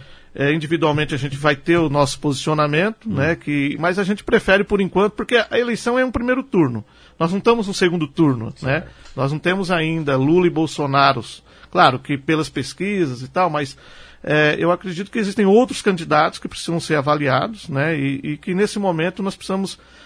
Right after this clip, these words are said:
Speaker 1: em respeito à executiva, e, e, e eu
Speaker 2: Hum.
Speaker 1: preciso também fazer essa discussão interna pra que a gente possa tá definindo aí o, qual que vai ser o caminho de solidariedade aqui em Maringá.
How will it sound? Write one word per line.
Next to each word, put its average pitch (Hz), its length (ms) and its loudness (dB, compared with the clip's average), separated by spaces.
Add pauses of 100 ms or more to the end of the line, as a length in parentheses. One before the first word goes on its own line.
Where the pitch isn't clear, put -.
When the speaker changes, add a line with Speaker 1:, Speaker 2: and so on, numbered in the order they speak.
(180)
Speaker 1:
em 175 120 2
respeito 208 580 4
à 196 40 8
executiva, 180 680 2
e, 175 40 2
e, 143 640 -6
e 151 40 -2
eu 160 60 0
Speaker 2:
Hum. 160 40 -6
Speaker 1:
preciso 165 380 -4
também 165 280 -4
fazer 160 180 -4
essa 156 140 -10
discussão 160 420 -6
interna 143 360 -4
pra 156 120 -8
que - 100 -6
a 147 40 -2
gente 143 220 -8
possa 139 460 -2 (560)
tá 160 140 4
definindo 143 680 0
aí 135 460 2
o, 131 340 -4
qual 170 200 6
que - 60 -18
vai 175 80 4
ser 175 100 0
o 165 40 2
caminho 147 320 0
de 135 60 -10
solidariedade 135 720 0
aqui 135 160 -6
em 139 40 -2
Maringá. 123 420 -2